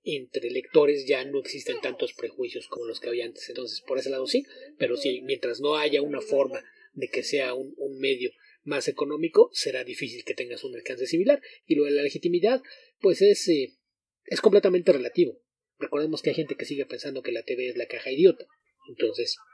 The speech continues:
exactamente qué legitimidad aspiras cuando todavía hay gente que piensa eso. Es completamente subjetivo la opinión de cada quien, pero como medio sí, la enorme diferencia es el alcance. No, no hay otro medio que tenga el alcance de, del cine o la televisión,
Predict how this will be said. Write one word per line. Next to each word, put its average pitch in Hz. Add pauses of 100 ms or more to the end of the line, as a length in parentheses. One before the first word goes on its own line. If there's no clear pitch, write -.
(280)
exactamente -
qué 127
legitimidad 120
aspiras 123 (420)
cuando 117
todavía 123
hay -
gente 117
que 104
piensa 110
eso. - (140)
Es - (100)
completamente 135
subjetivo 139
la 117
opinión 123
de 120
cada 143
quien, - (480)
pero 135
como 127
medio 139
sí, 131 (160)
la 120
enorme 139
diferencia 127
es -
el -
alcance. - (360)
No, 131
no 139
hay 131 (320)
otro 147
medio 135
que -
tenga 123
el 113
alcance 117
de, 107
del 123
cine 117
o 113
la 110
televisión, 131